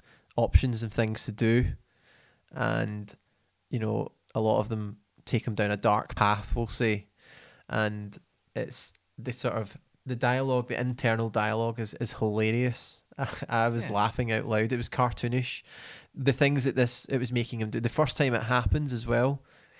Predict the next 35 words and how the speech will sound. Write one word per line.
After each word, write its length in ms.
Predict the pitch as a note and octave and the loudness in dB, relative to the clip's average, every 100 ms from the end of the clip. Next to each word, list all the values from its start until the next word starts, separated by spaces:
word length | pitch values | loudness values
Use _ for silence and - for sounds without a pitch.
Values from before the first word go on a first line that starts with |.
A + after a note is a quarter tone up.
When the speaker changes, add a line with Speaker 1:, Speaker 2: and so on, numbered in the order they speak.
| - _ - | -20 _ -2
Speaker 1:
Um, 540 | A2+ A2 G#2+ G#2+ G#2+ | 2 2 0 -4 -8
Speaker 2:
It's 140 | A2 - | -10 -10
subtle. 420 | - A#2+ - A#2 _ _ - | -6 -6 -6 -10 _ _ -6
Speaker 1:
uh-huh. 260 | A2 G#2+ G#2 _ _ | -2 -2 -4 _ _
It's 240 | - A#2+ - | -4 -4 0
very 260 | C3+ C#3 | 2 4
well 220 | B2 A#2 | 4 4
integrated, 600 | A2 A2 B2+ B2+ A#2+ B2 - - | 4 0 0 0 0 -2 -6 -4
and, 220 | A2+ A2 | -4 0
uh, 360 | A2 A2 A2 G#2+ | 0 0 -2 -4
I 100 | A#2+ | -4
just 200 | A#2+ - | -4 -4
thought 140 | A2+ | -6
it 40 | A#2 | -4
was 120 | A2 | -8
great. 400 | - G#2+ A2+ - - - - | -2 2 2 -2 -16 -18 -4
And 220 | A#2 A#2 | 2 6
you 80 | C3 | 8
haven't 220 | D#3+ D#3 C3 | 8 6 4
seen 240 | - D#3 | 2 2
this 160 | D#3+ - | 2 4
film, 240 | D#3+ D#3 | 4 6
I 60 | D3+ | 4
suspect, 800 | D#3 - D#3 E3 - - - - - | 2 2 4 4 2 -10 -12 -14 -4
um, 380 | A#2 A2+ A2 A2 A#2+ | 2 2 0 -4 2
but 160 | A#2 | 2
it 100 | A2 | 4
reminded 520 | A2 A2 A#2+ C#3 C3 C#3+ | 0 2 2 2 -2 0
me 140 | C#3+ | 2
of 240 | C3 C#3+ | 4 4
it. 240 | D#3+ - - _ - | 0 -4 -14 _ -8
Venom, 520 | A2+ A#2+ B2 E3+ F3 - _ _ _ - - - - - - | 2 4 6 4 2 -10 _ _ _ -20 -20 -20 -20 -20 -12
Tom 240 | - C3 B2+ | 4 6 6
Hardy 380 | B2+ B2+ B2 B2 | 8 8 6 4
film, 680 | - B2 C#3+ C#3+ - - | 4 4 4 2 0 -6